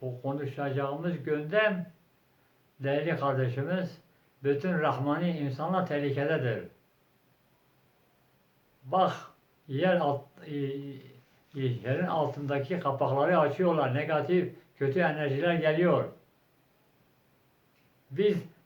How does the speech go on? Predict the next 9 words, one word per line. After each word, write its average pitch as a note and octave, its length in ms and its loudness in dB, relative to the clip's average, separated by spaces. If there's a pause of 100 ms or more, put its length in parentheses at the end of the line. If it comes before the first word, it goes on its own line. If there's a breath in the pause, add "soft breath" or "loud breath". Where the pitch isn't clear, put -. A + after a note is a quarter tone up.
(140)
neden G3 320 2
bu G3 160 6
konuda F3 420 4
konuşmalar D#3+ 540 0
yapamıyoruz? C3+ 720 0 (2750)
Ben F#3+ 340 4
geçmişi F3 500 4
konuşmak F3+ 460 4
istemiyorum. D3+ 760 2